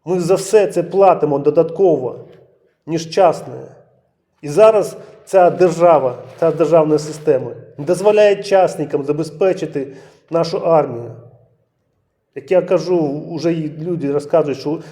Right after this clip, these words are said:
ми зараз, уже, не враховуючи всі ці заборони для ведення бізнесу і створення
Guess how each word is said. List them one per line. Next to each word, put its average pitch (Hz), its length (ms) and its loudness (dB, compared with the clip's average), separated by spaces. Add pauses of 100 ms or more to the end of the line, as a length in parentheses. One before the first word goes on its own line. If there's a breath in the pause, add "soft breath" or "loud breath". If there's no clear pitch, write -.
(100)
ми 160 160 2
зараз, 143 460 4
уже, 131 240 -2
не 135 560 -4
враховуючи 147 600 -2
всі 156 340 -10
ці 147 160 -6
заборони 147 600 2
для 131 140 -4
ведення 147 440 0 (280 loud breath)
бізнесу 143 420 -6
і 135 60 -6
створення 151 580 0